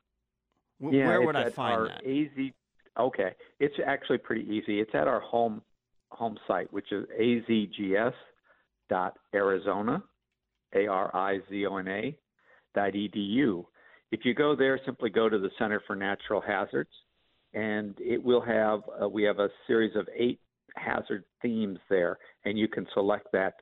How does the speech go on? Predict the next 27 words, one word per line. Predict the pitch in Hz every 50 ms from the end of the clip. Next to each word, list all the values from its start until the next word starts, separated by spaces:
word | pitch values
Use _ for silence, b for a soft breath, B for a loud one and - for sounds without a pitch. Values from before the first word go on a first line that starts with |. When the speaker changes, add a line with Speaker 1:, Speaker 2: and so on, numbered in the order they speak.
| - - -
Speaker 2:
particular | - - - 107 - 113 92 92 85
hazard | 98 95 85 92 95 - -
theme | - 101 92 85
of | 85 80 -
landslides. | 92 90 87 90 87 - - - - - - - - _ _ _ _ _ B B B B B B B B B B B B B B B B B B B B B B B B
Speaker 1:
And | B 156 151
there | 156 160
you've | 156 139 117
got | 110 143 127
a | 117
great | 110 104 131 127 - -
picture | - 143 135 - - 127
of | 117 104
the | 101 110
landslide | 104 107 117 117 120 123 - - 120 110 98
that | 107 -
happened | - 117 113 110 - 120 110 107 -
on | 113 113 104
the | 104 101
road | 98 110 110 110 104
up | 107 104 - -
to | - 98
Page. | - - - 135 131 127 117 98 90 87 - -
What | 104
was | 101 95
that, | 98 98 95
about | 95 87 90 85 80